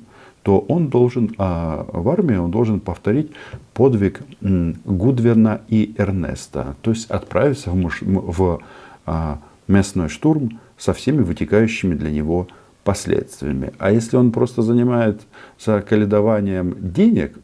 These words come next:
у <laughs> доверчивых российских граждан, ну, это говорит о том, что, ну, россияне идиоты, ну, что ж, а, чувак вообще не воюет. Но если ты не воюешь, тогда не называй себя солдатом. А, правильно? Называй себя человеком, а, который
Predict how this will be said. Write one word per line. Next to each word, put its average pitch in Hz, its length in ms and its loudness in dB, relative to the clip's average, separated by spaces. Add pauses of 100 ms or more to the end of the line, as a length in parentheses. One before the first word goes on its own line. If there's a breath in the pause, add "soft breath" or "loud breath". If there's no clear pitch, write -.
у 85 320 0 (400 loud breath)
<laughs> - 360 -4
доверчивых 92 680 0
российских 85 520 -4
граждан, 71 580 -6 (120)
ну, 147 160 0
это 151 140 0
говорит 117 320 4
о 98 60 2
том, 127 180 -2
что, 95 300 -2 (300 loud breath)
ну, 110 200 0
россияне 82 540 -4
идиоты, 139 500 2 (260 loud breath)
ну, 85 220 -2
что - 240 -12
ж, - 200 -14
а, 78 280 -4 (100)
чувак 98 400 2
вообще 156 300 0
не 107 100 6
воюет. 95 520 0 (140)
Но 92 140 -2
если 90 220 -2
ты 98 100 -2
не 90 120 2
воюешь, 76 380 -2
тогда 82 220 -4
не 80 60 -4
называй 76 340 -4
себя 82 220 -4
солдатом. 180 640 -2 (440 loud breath)
А, 82 240 0
правильно? 120 560 0 (180)
Называй 92 600 0
себя 127 520 0
человеком, 87 600 0
а, - 520 -8
который 98 560 0